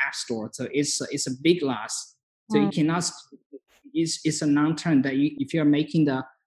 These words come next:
Speaker 1: uh, quick money that maybe you, you, you can, you can do it, uh, you'll be fined. But if you're doing some, some, some business from the long term, if you can, uh, if you would like to, uh, to make the whole society benefit from your business, that you need to think,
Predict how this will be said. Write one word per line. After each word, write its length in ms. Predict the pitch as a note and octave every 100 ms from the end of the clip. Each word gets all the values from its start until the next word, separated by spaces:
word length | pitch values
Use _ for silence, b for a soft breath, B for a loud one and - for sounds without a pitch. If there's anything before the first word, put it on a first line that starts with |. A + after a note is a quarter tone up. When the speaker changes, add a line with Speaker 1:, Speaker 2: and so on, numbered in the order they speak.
| _ -
Speaker 1:
uh, 80 |
quick 260 | C3 A3+ -
money 460 | E3 D3 C#3 C#3 A#2+
that 180 | B2+ - _
maybe 280 | A#2+ C3+ C#3
you, 280 | C3+ A#2 B2+
you, 160 | C3+ C3+ -
you 160 | D#3
can, 200 | - C3+ C#3+
you 120 | D#3
can 200 | D3+ A#2+
do 100 | C3+
it, 220 | E3+ F3+ - C3+
uh, 160 | B2+
you'll 220 | B2+ C#3+
be 240 | C#3 C3+ C3 -
fined. 440 | C#3+ B2 D#3 G#3 -
But 240 | C#3+ C3+ -
if 180 | C3 -
you're 160 | E3 C3
doing 280 | D3 C#3+
some, 420 | C#3+ C3+ B2 B2+ B2
some, 220 | - D3+ D3
some 240 | D3 C#3
business 580 | D3 D3+ C#3+ C3 - -
from 160 | C3 C3
the 100 | A#2+
long 260 | B2 D3
term, 240 | D3+ D#3+ D3
if 120 | B2
you 140 | A#2+ B2+
can, 300 | C#3 A#2+ A2+ _ _ _
uh, 60 | B2+
if 220 | C3 C3
you 160 | C#3+ C#3+
would 220 | C#3 C#3
like 220 | C3 B2+ - -
to, 320 | C3+ B2+ A#2+ A2+
uh, 280 | G#2 F#2+ G#2+
to 160 | - C3
make 280 | B2+ C3+ -
the 100 | B2
whole 220 | D#3 D3+
society 460 | D3 C3 C3+ C3 B2
benefit 480 | B2+ C#3 C#3 C3+
from 200 | - B2+
your 80 | A#2+
business, 540 | A#2 C3 - C3+ C3+ -
that 160 | B2+ A#2+
you 80 |
need 180 | B2+ B2
to 140 | B2+ B2
think, 260 | - B2